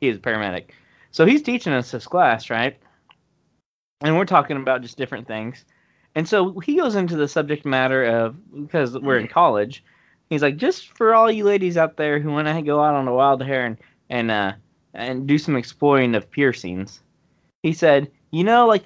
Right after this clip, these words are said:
Speaker 1: the belly piercing, okay." He goes, "But any of those dermal piercings that you put in your chest or any nipple piercings,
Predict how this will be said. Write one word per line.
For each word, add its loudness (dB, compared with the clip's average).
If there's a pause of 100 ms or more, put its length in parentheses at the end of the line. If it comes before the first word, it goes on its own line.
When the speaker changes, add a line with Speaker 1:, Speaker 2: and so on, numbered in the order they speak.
Speaker 1:
the -8
belly 2
piercing, -2
okay." 0 (280)
He 2
goes, 6
"But -4
any 2
of 0
those 2 (520)
dermal 2
piercings 0
that 0
you 0
put -4
in -2
your 0
chest -4 (520)
or 2
any 0
nipple -4
piercings, -4